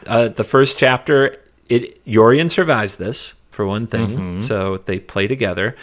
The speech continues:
Speaker 1: Chapter two, scry three, then you play Yorion and reset it. You sweep the board again. Probably not necessary that quickly, but you never know.
Speaker 2: Mm-hmm.
Speaker 1: And you set up more scry threes. And if chapter three does go off, maybe you use it to play Yorion.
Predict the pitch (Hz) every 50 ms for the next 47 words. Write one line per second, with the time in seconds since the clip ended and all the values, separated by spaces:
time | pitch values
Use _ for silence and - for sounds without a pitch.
0 | - - - - - - - 123 123 123 - 139 123 - - - 135 135 147 165
1 | 170 - - - 117 110 117 117 - - 104 101 107 117 117 107 104 107 104 104
2 | - - 110 101 101 95 92 95 95 95 98 104 110 110 101 98 92 95 104 101
3 | - - 95 95 104 135 - - 104 - - - 98 95 - - 98 95 104 101
4 | 98 98 98 98 147 170 160 160 160 156 - - 190 214 208 208 175 160 156 135
5 | 82 113 110 131 - - 110 - - 98 98 98 98 98 92 - - 95 92 -
6 | - 107 127 135 135 110 - 110 113 110 101 95 101 92 92 87 82 101 - _
7 | _ - - - - - _ _ _ - 107 110 110 107 104 101 110 104 - -
8 | - - 98 101 - - 113 120 147 - - 101 98 101 107 107 - - - 101
9 | 101 98 - 139 147 160 160 156 151 147 - - - - _ _ - 127 123 127
10 | 120 - 160 147 139 - 139 - - 135 117 107 110 113 131 131 107 107 101 98
11 | 95 98 107 - - 107 107 110 110 107 104 104 107 110 110 107 - - 104 -
12 | - - 101 101 110 120 131 139 143 147 156 160 165 175 190 196